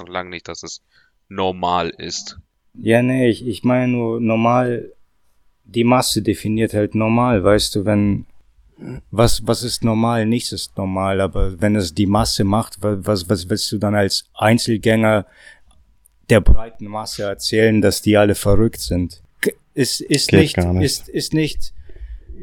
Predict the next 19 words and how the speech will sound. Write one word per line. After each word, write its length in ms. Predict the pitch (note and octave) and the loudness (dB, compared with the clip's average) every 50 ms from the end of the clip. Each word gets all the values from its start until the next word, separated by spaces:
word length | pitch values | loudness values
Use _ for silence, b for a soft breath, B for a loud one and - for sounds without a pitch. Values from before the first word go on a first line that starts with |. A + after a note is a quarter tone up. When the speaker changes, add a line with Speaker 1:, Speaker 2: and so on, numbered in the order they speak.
| B - | B -8
Speaker 2:
ist 240 | - B2+ B2 - - | -4 -4 -2 0 2
nicht, 360 | D#3 D3+ C3+ - - - - - - | 4 4 4 2 0 -8 -12 -10 -8
äh, 120 | B2 B2 | -6 -6
ungewöhnlich, 800 | C3 - C3+ C#3+ D3+ C3 C#3+ C#3 A#2+ A#2 C3 C3+ C3+ C3 B2+ A2 | -4 0 2 2 2 4 4 2 4 4 2 0 2 0 0 -2
das, 280 | - A2+ - - - - - - - | -2 -6 -6 -8 -12 -16 -16 -6 -2
es 200 | B2 A2+ F#2+ - | -2 -2 0 2
gibt 220 | - C3+ - - - | 0 0 0 0 0
haufenweise 720 | A#2+ C#3+ C#3 - - A2+ G2 G#2 A2 A2+ G#2+ F#2+ G#2+ F#2+ | 2 2 2 2 0 -2 0 2 2 2 2 0 -4 -8
solche 520 | G2 - - F#2+ F#2 A2 G#2+ G2+ - G#2+ G2+ | -10 -12 -14 -6 -2 -2 -2 -2 -2 -4 -4
Geschichten, 640 | E2+ G#2+ - - - A#2 A2 - - - A2 G2 F#2 | -4 -6 -6 -4 -4 -6 -6 -6 -4 -4 -4 -2 0
wo 120 | G#2+ G#2+ | 0 2
die 240 | F#2 A2 G#2+ F2+ - - - - | 4 4 2 2 0 -4 -10 -6
Masse 480 | A2 G#2 G#2+ A2 G#2+ - - - G#2+ G2+ | -4 -2 0 0 -2 -2 -4 -4 -2 -2
einfach 360 | G2+ G#2 F2+ - G2 - - | -2 -2 -4 -6 -6 -6 -6
nur 320 | A2 G#2 G#2 G#2 G2+ F2+ - | -8 -8 -6 -6 -6 -6 -4
echt 240 | A2 G#2+ - - | -6 -6 -6 -8
verrückt 520 | - - - G2+ F#2+ G#2 A2+ A2+ - _ - | -10 -6 -6 -4 -4 -4 -4 -6 -8 _ -8
ist, 320 | A2+ A2+ G#2+ - - - | -8 -6 -8 -10 -12 -10
aber 540 | A2 G2+ F#2+ - G#2 G#2 G2+ G2+ G2+ G2 - | -10 -10 -8 -6 -4 -4 -4 -4 -6 -10 -12